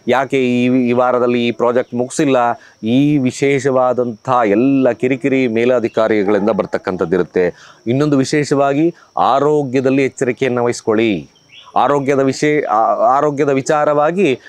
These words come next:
ಸ್ವಲ್ಪ ಮಟ್ಟಿಗೆ ಜಾಗರೂಕತೆಯನ್ನು ವಹಿಸ್ಕೊಳ್ತಕ್ಕಂಥದ್ದು ಬಹಳ ಮುಖ್ಯ ಆಗ್ತದೆ. ಇಲ್ಲಾಂದ್ರೆ ಆರೋಗ್ಯದಲ್ಲೂ ಕೂಡ ಸಮಸ್ಯೆ ಬರ್ತಕ್ಕಂಥದ್ದು ಇರುತ್ತೆ. ಜೊತೆಗೆ ಸಾಂಸಾರಿಕ ಜೀವನದಲ್ಲೂ ಸ್ವಲ್ಪ ಮಟ್ಟಿಗೆ ಸಾಮರಸ್ಯವನ್ನ ನೀವು ಕೆಡಿಸ್ಕೊಳ್ತಕ್ಕಂಥ ಸನ್ನಿವೇಶಗಳು ಬರುತ್ತೆ.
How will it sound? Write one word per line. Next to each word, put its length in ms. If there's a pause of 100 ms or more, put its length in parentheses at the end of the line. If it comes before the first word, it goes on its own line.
(140)
ಸ್ವಲ್ಪ 200
ಮಟ್ಟಿಗೆ 340
ಜಾಗರೂಕತೆಯನ್ನು 800
ವಹಿಸ್ಕೊಳ್ತಕ್ಕಂಥದ್ದು 840
ಬಹಳ 220
ಮುಖ್ಯ 320
ಆಗ್ತದೆ. 680
ಇಲ್ಲಾಂದ್ರೆ 320
ಆರೋಗ್ಯದಲ್ಲೂ 840
ಕೂಡ 180
ಸಮಸ್ಯೆ 460
ಬರ್ತಕ್ಕಂಥದ್ದು 640
ಇರುತ್ತೆ. 600 (120)
ಜೊತೆಗೆ 600 (140)
ಸಾಂಸಾರಿಕ 680
ಜೀವನದಲ್ಲೂ 640
ಸ್ವಲ್ಪ 260
ಮಟ್ಟಿಗೆ 360
ಸಾಮರಸ್ಯವನ್ನ 800 (440)
ನೀವು 420
ಕೆಡಿಸ್ಕೊಳ್ತಕ್ಕಂಥ 800
ಸನ್ನಿವೇಶಗಳು 600
ಬರುತ್ತೆ. 460